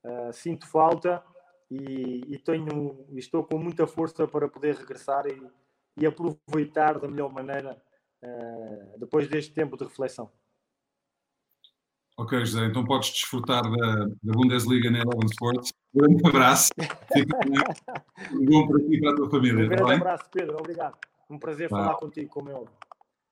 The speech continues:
Speaker 2: Muito
Speaker 1: Um grande
Speaker 2: obrigado.
Speaker 1: abraço.
Speaker 2: Um grande
Speaker 1: Tchau.
Speaker 2: abraço para ti também. Ahm, espero que, que tenha gostado desta entrevista exclusiva ao, ao José Fonte.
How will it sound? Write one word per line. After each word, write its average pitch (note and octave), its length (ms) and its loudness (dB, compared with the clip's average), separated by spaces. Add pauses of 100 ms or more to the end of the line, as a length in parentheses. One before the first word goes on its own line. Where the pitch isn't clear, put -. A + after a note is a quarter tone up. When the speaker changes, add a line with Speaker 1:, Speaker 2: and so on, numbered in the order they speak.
(220)
Speaker 2:
Muito A#2 160 0
Speaker 1:
Um C3 60 4
grande - 20 4 (140)
Speaker 2:
obrigado. A#2 120 6
Speaker 1:
abraço. - 200 -4 (720)
Speaker 2:
Um A2+ 180 2
grande B2+ 240 2
Speaker 1:
Tchau. - 100 0
Speaker 2:
abraço A#2 180 -4
para A2 120 -4
ti A2 100 -4 (200)
também. G#2 200 -2 (500)
Ahm, B2+ 800 4
espero D3+ 400 0
que, C3+ 380 6
que - 140 -20
tenha C#3 200 2
gostado B2 320 -2
desta B2+ 200 -2
entrevista B2 380 0
exclusiva A#2+ 680 0 (300)
ao, C3 340 2
ao C3 140 4
José A#2+ 240 0
Fonte. B2+ 400 -4